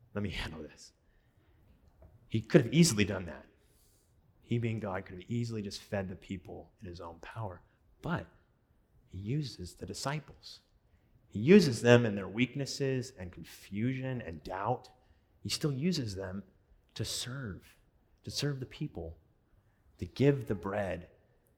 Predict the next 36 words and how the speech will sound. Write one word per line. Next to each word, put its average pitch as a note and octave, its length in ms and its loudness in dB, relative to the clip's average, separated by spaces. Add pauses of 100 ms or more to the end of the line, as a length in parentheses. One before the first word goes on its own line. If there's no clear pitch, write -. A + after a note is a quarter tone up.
(220)
and F2 80 -8
the E2+ 60 -10
fish F#2+ 400 -4
to - 120 -20
the - 60 -16
people. D#2+ 500 -10 (440)
And F#2 100 -8
that's A#2 160 -8
what A2+ 100 -14
he's A2+ 160 -6
called G#2 320 -4
you G#2+ 140 -4
and F#2+ 100 -8
I G#2 160 -6
to G2+ 80 -8
do, F2 240 -10 (540)
is - 100 -20
to G2 100 -10 (120)
go B2 260 0
out G#2+ 380 -4 (340)
and F2 220 -8
feed A#2+ 800 -6 (180)
and E2+ 160 -14
care A#2 480 -8 (140)
for E2 320 -14 (220)
the F#2 60 -10
needs G2 520 -8 (240)
of F2 100 -12
the - 80 -16
people. F2 640 -12 (2000)
That's A2+ 180 -4
why A#2 140 2
we A2+ 100 -2
stress - 480 0 (540)
things A#2 280 2
like F#2+ 220 -2